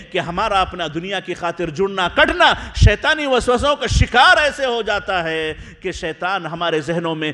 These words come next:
یہ وسوسہ ڈالتا ہے کہ دنیا کی خاطر نہیں، بلکہ تم نے دین کی خاطر اپنا تعلق کاٹ لیا ہے۔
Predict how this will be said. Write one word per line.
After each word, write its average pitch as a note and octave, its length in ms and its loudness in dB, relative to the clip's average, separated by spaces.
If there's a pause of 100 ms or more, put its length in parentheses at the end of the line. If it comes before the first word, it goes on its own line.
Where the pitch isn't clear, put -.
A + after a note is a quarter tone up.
(200)
یہ A#3+ 160 0
وسوسہ G#3 480 2
ڈالتا D#3 460 2
ہے D3+ 160 0 (200)
کہ E3+ 100 0
دنیا E3+ 320 -2
کی F3 160 -2
خاطر F3+ 340 2
نہیں، A3+ 160 -4
بلکہ F3+ 280 0
تم E3 180 -6
نے D#3+ 120 -2
دین E3+ 320 -2
کی D#3 100 -6
خاطر F3+ 300 0
اپنا D#3 180 -4
تعلق C#3 460 -2
کاٹ C3 260 0
لیا A#2 260 -2
ہے۔ A2+ 160 -4